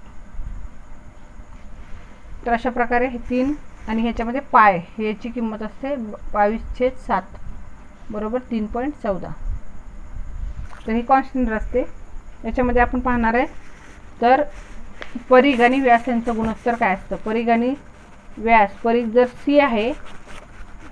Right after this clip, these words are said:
तर त्याच्याशी भागिले D बरोबर पाय असतो, म्हणून सी बरोबर पाय डी हे सूत्र तयार झालं. सी म्हणजे circumference, Circumference म्हणजे परिघ, हा परिघ असतो,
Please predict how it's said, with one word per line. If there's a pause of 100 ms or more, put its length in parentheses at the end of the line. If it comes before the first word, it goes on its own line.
(100)
तर (140)
त्याच्याशी
भागिले
D (180)
बरोबर (680)
पाय
असतो, (1000)
म्हणून (440)
सी
बरोबर
पाय
डी (380)
हे
सूत्र (260)
तयार
झालं. (560)
सी
म्हणजे
circumference, (840)
Circumference
म्हणजे
परिघ, (460)
हा
परिघ
असतो,